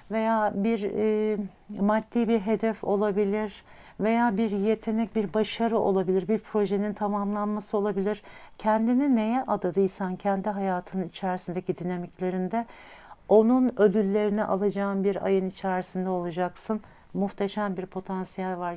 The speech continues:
gerçekten. Lütfen buna tutunun. Şu an bir tane sadece şurada, burayı da destekleyici olması için, arınması için değil ama sadece bir tane karta şifa enerjisi çalıştıracağım. Onun dışında bütün kartların,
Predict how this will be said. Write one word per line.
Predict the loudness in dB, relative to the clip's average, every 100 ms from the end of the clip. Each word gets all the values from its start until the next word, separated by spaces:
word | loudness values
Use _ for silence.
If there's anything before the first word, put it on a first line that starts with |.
| -6
gerçekten. | -6 -6 -8 -8 -8 -8 -10 -18 -16 -4
Lütfen | 0 0 0 0 0
buna | 0 -6
tutunun. | -8 -8 -6 -6
Şu | -2 2
an | 2 0 -4
bir | -4 -2
tane | 0 0 -2
sadece | -2 -2 -2
şurada, | -6 -4 -4 -2 -4 -4
burayı | -2 -2
da | -2 -2
destekleyici | -4 -4 -4 0 0 0
olması | -2 -2 -4 -4 -6
için, | -6 -8
arınması | -6 -6 -6 -8 -8
için | -8 -6 -2
değil | -2 0
ama | -2 -2 -4 -14 -20 -20 -8
sadece | 0 2 4 2
bir | 2
tane | 0 -2 -2 -2
karta | 0 0 0 -2 -2 -4 -20 -20
şifa | -10 -6 0 2 4
enerjisi | 2 -2 -4 -6
çalıştıracağım. | -6 -4 -6 -4 -4 -2 -4 -4
Onun | -2 -2 -2
dışında | -4 -4 -4 -4
bütün | -6 -2 -2
kartların, | 0 -2 -2 -2 0 0 0 -2 -2